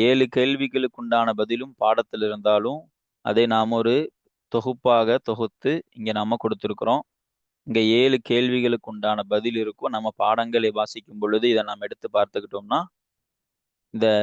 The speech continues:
கேள்விகளுக்கு உண்டான பதில்கள் நமக்கு இலகுவாக புரியக்கூடியதாக இருக்கும். இப்ப வாங்க கிதாபிற்குள்ளார் போலாம். முதல் கேள்வி என்னது? அலிஃபுடைய பயிற்சியில முதல் கேள்வி என்னது? ஐயு ஷைஇன்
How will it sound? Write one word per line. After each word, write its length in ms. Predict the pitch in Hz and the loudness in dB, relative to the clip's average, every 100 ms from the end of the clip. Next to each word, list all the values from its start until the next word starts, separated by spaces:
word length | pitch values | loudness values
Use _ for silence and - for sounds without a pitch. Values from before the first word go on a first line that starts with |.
| 104 | -2
கேள்விகளுக்கு 640 | - 117 117 113 113 110 110 | -2 0 2 2 0 -4 -6
உண்டான 320 | 104 107 101 | -4 -4 -4
பதில்கள் 480 | 101 104 110 117 107 | -4 -4 0 -2 -4
நமக்கு 260 | 104 _ | -16 _
இலகுவாக 600 | 104 104 104 101 101 113 131 | -8 -6 -6 -6 -4 -2 -4
புரியக்கூடியதாக 880 | - 110 107 - 104 101 101 101 98 113 131 | -4 -4 -4 -4 -6 -6 -6 -8 -8 -10 -10
இருக்கும். 400 | - - - 107 _ | -16 -18 -18 -20 _
இப்ப 200 | - 101 | -8 -2
வாங்க 280 | 104 101 113 147 - _ _ _ | 0 0 -2 -4 -8 _ _ _
கிதாபிற்குள்ளார் 840 | - - 110 107 104 101 101 104 110 | -6 0 2 2 0 -2 -4 -4 -6
போலாம். 300 | 113 - - _ _ _ _ _ _ _ - | -10 -12 -16 _ _ _ _ _ _ _ -4
முதல் 260 | 123 151 135 | 0 0 0
கேள்வி 400 | 123 104 101 107 _ _ _ _ _ _ _ | 0 0 -4 -12 _ _ _ _ _ _ _
என்னது? 340 | 113 117 107 107 110 117 _ _ _ _ _ _ | -4 -2 0 -2 -2 -10 _ _ _ _ _ _
அலிஃபுடைய 480 | 107 113 117 117 113 | -2 -2 -2 -2 -2
பயிற்சியில 540 | 107 107 104 - 110 107 165 170 | 0 -2 -4 -6 -2 0 -2 -6
முதல் 320 | 110 110 131 123 | -6 -2 -2 -2
கேள்வி 340 | 120 117 107 | -2 0 -2
என்னது? 280 | 104 107 139 - | -6 -6 -4 -2
ஐயு 300 | 117 139 139 | -2 -2 -6
ஷைஇன் 520 | - 143 156 117 107 | -4 -4 -4 -4 -8